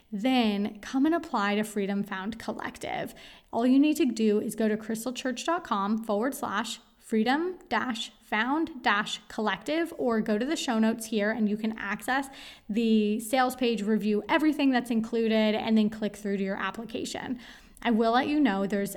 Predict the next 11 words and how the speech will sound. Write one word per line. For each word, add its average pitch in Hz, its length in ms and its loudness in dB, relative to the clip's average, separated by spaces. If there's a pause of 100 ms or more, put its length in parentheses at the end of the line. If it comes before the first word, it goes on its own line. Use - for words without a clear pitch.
(140)
absolutely 226 1080 -2
no 208 340 4
obligation 220 600 2
to 202 180 -2
apply. - 420 -6
So - 140 -4
you 233 180 0
putting 330 300 0
an 285 80 2
application 220 680 -2
in 285 300 0